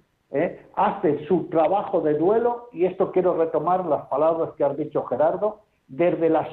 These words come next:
seis dimensiones. No olvidemos que fue golpeado en todas, en todas las categorías de su persona. Y por eso, miren que cuando decimos que el trabajo de duelo es un trabajo espiritual, no exime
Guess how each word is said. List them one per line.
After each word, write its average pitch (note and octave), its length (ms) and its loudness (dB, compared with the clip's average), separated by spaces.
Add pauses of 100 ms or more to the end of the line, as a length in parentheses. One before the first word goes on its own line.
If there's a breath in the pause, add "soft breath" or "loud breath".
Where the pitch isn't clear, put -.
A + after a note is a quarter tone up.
(100)
seis C4 500 0 (120)
dimensiones. C3+ 1000 -2 (500)
No C#3 120 0
olvidemos G3+ 600 0
que D#3 120 0
fue G#3+ 220 2
golpeado G#3+ 880 0 (140)
en F3 480 -6
todas, C4+ 460 2 (500)
en E3 240 -10
todas A3+ 200 2
las G3 140 0
categorías F#3 640 0
de D#3 180 -2
su F#3+ 160 -8
persona. B2 540 -6 (320 soft breath)
Y E3+ 100 -2
por F#3 240 0
eso, - 640 -2 (240)
miren G#3+ 400 -4
que F#3 160 -2
cuando D#3+ 320 0
decimos D#3+ 760 -2
que D3 120 2
el C3 120 -2
trabajo G#3+ 440 0
de G3+ 80 0
duelo A3 340 0
es - 160 -14
un G3 140 -14
trabajo F#3 400 2
espiritual, D3+ 640 -2 (420)
no A#3 500 2
exime A3 800 -4